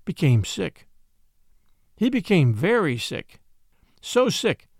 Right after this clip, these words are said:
that Matt was finally compelled to bring him inside the cabin. Also, in writing to his employer, Matt devoted a postscript to White Fang.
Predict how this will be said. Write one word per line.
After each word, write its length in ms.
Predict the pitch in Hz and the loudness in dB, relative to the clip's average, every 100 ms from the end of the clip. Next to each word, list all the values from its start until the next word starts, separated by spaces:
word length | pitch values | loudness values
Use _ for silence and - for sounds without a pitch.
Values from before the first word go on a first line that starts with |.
| _ - | _ -8
that 180 | 120 | -4
Matt 240 | 131 196 165 | 0 0 0
was 120 | 139 | -4
finally 340 | - 220 226 | -4 -2 -2
compelled 380 | 156 135 165 170 | -4 -6 -4 -2
to 60 | 139 | -4
bring 260 | 131 185 208 | -2 -2 0
him 120 | 202 | 0
inside 340 | 190 196 185 | -2 -2 -2
the 80 | 143 | -2
cabin. 520 | - 214 202 - 123 - - - _ _ _ _ _ _ _ _ _ _ _ _ | -2 -2 -2 -6 -14 -18 -20 -20 _ _ _ _ _ _ _ _ _ _ _ _
Also, 360 | 180 220 - 123 | 0 0 0 -4
in 200 | 131 123 | -4 -2
writing 300 | 170 214 202 | -2 0 0
to 100 | 190 | 0
his 120 | 147 | 0
employer, 560 | 135 - 214 202 87 - _ _ - - | 0 -2 -4 -4 -6 -10 _ _ -20 -4
Matt 260 | 143 113 - | -2 0 0
devoted 320 | 156 185 143 | 0 0 -2
a 60 | |
postscript 720 | 127 - 240 - - - - - | -6 -2 -2 -4 -10 -8 -8 -6
to 80 | 156 | -4
White 280 | 180 196 | -2 -4
Fang. 400 | - - - - | -8 -10 -12 -18